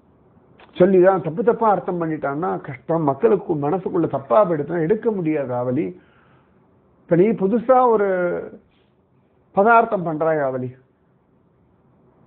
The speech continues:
நன்னா வந்துடுத்து, ஜனங்க குழந்தைகள் சாப்பிட்றா, ஏதானத்துல கொஞ்சம் காரம் ஜாஸ்தி போட்டா என்ன ஆயிடும்? ஐயோ, குழந்தைகளுக்கு உடம்புக்கு ஒத்துக்காது. அப்ப என்ன பண்ணும்? நெய்யெல்லாம் விட்டு உப்பெல்லாம் விட்டு ஏதோ பண்ணி கொஞ்சம் சரி பண்ணும்.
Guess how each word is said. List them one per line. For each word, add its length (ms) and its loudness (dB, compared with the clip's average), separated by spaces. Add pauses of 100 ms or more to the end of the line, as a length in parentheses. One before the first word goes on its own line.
(380)
நன்னா 340 4
வந்துடுத்து, 560 -2
ஜனங்க 380 -2
குழந்தைகள் 460 -2
சாப்பிட்றா, 400 -8 (1040)
ஏதானத்துல 440 0
கொஞ்சம் 280 -4
காரம் 400 -2
ஜாஸ்தி 360 -2
போட்டா 260 -4
என்ன 180 -4
ஆயிடும்? 320 -4 (800)
ஐயோ, 200 -8
குழந்தைகளுக்கு 640 -2 (920)
உடம்புக்கு 340 0
ஒத்துக்காது. 340 -6
அப்ப 140 -2
என்ன 140 0
பண்ணும்? 340 -4 (360)
நெய்யெல்லாம் 480 2
விட்டு 240 -4
உப்பெல்லாம் 480 -2
விட்டு 220 -4
ஏதோ 240 2
பண்ணி 240 -4
கொஞ்சம் 320 -4
சரி 140 0
பண்ணும். 360 -8